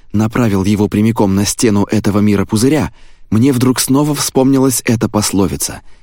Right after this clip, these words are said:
и вместе с ней пришло некое совершенно новое ощущение того, что нас ожидает. Как пугающе уместно она сейчас звучала.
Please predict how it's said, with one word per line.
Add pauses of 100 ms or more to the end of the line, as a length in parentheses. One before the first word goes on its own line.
и
вместе
с
ней
пришло
некое
совершенно
новое
ощущение
того, (280)
что
нас
ожидает. (760)
Как
пугающе
уместно
она
сейчас
звучала.